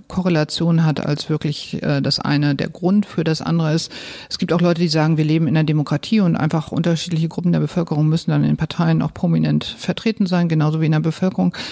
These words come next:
Wie ist das bei Ihnen? Also die F D P hat gesagt, sie hat sich vorgenommen, mehr Frauen in Führung zu haben. Sie haben es selbst auch immer wieder gesagt. Aber was ist eigentlich genau der Grund dafür?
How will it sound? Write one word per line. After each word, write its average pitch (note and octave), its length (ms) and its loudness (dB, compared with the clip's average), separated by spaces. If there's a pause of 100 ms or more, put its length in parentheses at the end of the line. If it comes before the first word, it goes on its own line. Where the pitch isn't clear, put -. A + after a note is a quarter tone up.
(340)
Wie A3 140 2
ist - 160 0
das A#3 100 0
bei G#3+ 140 0
Ihnen? E3+ 360 2
Also D#3 200 -2
die D#3 100 -2
F - 100 -2
D F#3 100 -4
P F3 180 0
hat - 140 -6
gesagt, E3 320 -6
sie F3+ 80 2
hat F3 100 -2
sich - 100 -10
vorgenommen, A3+ 880 4
mehr G#3 220 2
Frauen G3+ 340 2
in F#3+ 80 4
Führung G#3 300 0
zu G3 160 2
haben. F#3+ 160 4
Sie F3 120 2
haben E3 100 2
es - 80 -6
selbst F#3+ 320 -2
auch F3 100 0
immer G3 240 4
wieder F#3+ 160 0
gesagt. F3+ 260 -4
Aber F#3 220 -2
was G3 160 -2
ist - 260 -6
eigentlich G3 300 2
genau F#3+ 220 2
der F#3+ 100 0
Grund G3 220 0
dafür? D3+ 340 -2